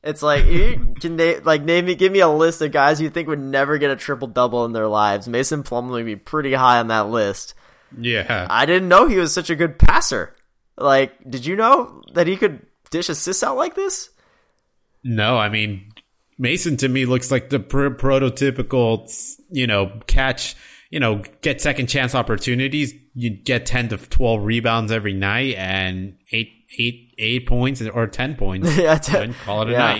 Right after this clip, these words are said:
Speaker 2: night. <laughs>
Speaker 1: Man, Jokic must have taught him something, you know?
Speaker 2: Yeah.
Speaker 1: I, I think that's honestly a lot of where this comes from, is that he definitely, he got to play with Jokic and learn how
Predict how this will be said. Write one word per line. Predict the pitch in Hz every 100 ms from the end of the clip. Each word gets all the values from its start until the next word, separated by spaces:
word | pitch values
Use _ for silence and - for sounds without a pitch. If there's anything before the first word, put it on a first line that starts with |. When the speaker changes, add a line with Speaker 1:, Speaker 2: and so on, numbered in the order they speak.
| -
Speaker 2:
night. | 117
<laughs> | 147 120
Speaker 1:
Man, | 143 127
Jokic | 117 147 - - 160
must | 156 139
have | 117
taught | 127 117 139
him | 110
something, | - 104 98 95 90 - _
you | - 110
know? | 107 110 127 -
Speaker 2:
Yeah. | 123 104 95 131
Speaker 1:
I, | - 151
I |
think | 220 202
that's | 135 139 135
honestly | 135 151 143 - 143 127 120
a |
lot | 107 107 123 123
of | 120
where | 120 110
this | 107 -
comes | 107 127
from, | - 107
is | 104 -
that | 110 98 - - - _ _ _ _ _ _ _ _
he | 123 139 147 143 - -
definitely, | 120 147 - -
he | 147
got | 131 143
to | 147 113
play | - 131 143 151
with | 120 113
Jokic | 120 131 147 143 143
and | 139 123
learn | 139 143
how | 143